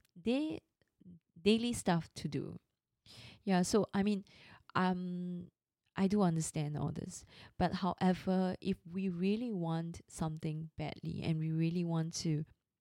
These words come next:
shortcut our success, you know,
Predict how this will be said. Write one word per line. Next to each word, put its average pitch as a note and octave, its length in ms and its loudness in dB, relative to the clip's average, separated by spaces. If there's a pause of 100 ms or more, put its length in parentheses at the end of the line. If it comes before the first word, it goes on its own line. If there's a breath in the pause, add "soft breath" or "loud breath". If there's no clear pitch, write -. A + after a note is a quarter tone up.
(640)
shortcut - 600 -4
our D3 200 0
success, - 680 -2 (840 loud breath)
you F3 120 2
know, C#3+ 220 2